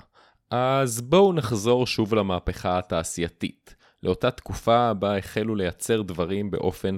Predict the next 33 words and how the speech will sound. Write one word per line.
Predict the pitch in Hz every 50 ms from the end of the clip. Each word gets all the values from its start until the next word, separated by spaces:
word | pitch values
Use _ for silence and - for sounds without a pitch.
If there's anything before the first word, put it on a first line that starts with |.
| 92 85
המוני. | 95 92 90 87 90 101 107 - - _ _ _ _ _ _ _ _ _ _ _ _
המכונות | - 110 110 104 - - 107 98 110 120 104 78 - - - - -
הפכו | - - - - 101 92
להיות | 92 90 85 80 - - - _ _ _
יותר | 98 98 87 - - 104 95 98 95
יעילות, | 92 90 80 78 73 71 65 - - - _ - _ _ - - - _ _
ואילו | 92 95 98 92 90 90 90
דווקא | 87 104 113 - - - 139 127 113 107 -
העובדים, | - 85 85 85 78 85 87 117 143 151 139 110 92 85
בני | 98 101 110
האדם, | 113 - 82 92 104 135 151 156 147 143 -
פתאום | - - - - 160 170 170 165 - - _ _ _ -
נהיו | 120 127 147 156
קצת | - - - - 131 135 - - - _
פחות | - 127 - - 185 180 - 156
יעילים. | 135 113 95 87 78 73 65 - 92 - _ _ _ _ _ _ _ _ _ -
אולי | 131 151 160 160 156 -
המילה | - 123 127 123 123 120
יעילים | 113 107 98 95 92 95 98 95 92
לא | 90 87
נכונה | 85 - - 82 82 85 82
פה, | - _ - - -
אבל | 80 85 92 98 101 -
פחות | - - - 131 123 -
חשובים. | - 123 - - - 87 90 107 90 - - - _ _ -
בואו | 104 135 147
נחשוב | 143 135 - - - 120 110 117 117
נגיד | 110 101 98 -
על | 95 95
סנדלר. | - - - 101 92 87 - 98 95 78 - - - - _
פעם | - 123 120 131
סנדלר | 123 - - 110 101 92 92 85 80 80 78
היה | 82 82 85 87 92 95 95